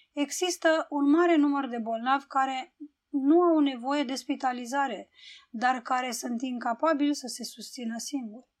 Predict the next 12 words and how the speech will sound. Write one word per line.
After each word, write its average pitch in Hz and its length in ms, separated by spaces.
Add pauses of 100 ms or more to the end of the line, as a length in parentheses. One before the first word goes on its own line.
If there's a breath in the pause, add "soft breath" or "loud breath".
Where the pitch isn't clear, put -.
(760 loud breath)
Aceștia 339 500
muncesc 311 480
puțin 247 540
sau 269 300
deloc 226 500
și - 200
constituie 294 600
o 294 80
grea 302 240
povară 269 460
pentru 254 300
contribuabil. 247 960